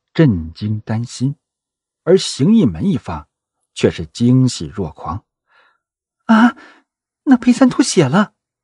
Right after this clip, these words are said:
红林忍不住惊喜喊道。“嗯，是的，吐血，我爹一点事没有。”红无义连忙喊道。一瞬间，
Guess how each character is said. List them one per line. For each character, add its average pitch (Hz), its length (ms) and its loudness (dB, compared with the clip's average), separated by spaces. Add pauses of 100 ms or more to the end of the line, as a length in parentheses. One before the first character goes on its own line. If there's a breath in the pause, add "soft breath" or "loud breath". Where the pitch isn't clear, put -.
(300)
红 139 280 2
林 139 180 0
忍 87 180 -4
不 98 100 -10
住 101 120 -4
惊 196 280 -2
喜 127 180 -2
喊 - 300 -8
道。 113 220 -10 (840)
“嗯， 127 200 -6 (280)
是 - 200 -6
的， 135 80 2
吐 - 140 -4
血， - 220 -8 (440)
我 113 140 0
爹 127 100 0
一 185 60 0
点 123 120 0
事 202 120 -2
没 135 100 4
有。” 92 160 -6 (640)
红 185 320 0
无 208 80 2
义 123 140 0
连 85 180 -6
忙 92 160 -2
喊 - 240 -10
道。 92 220 -12 (640 soft breath)
一 95 140 -8
瞬 85 220 -6
间， 123 240 -4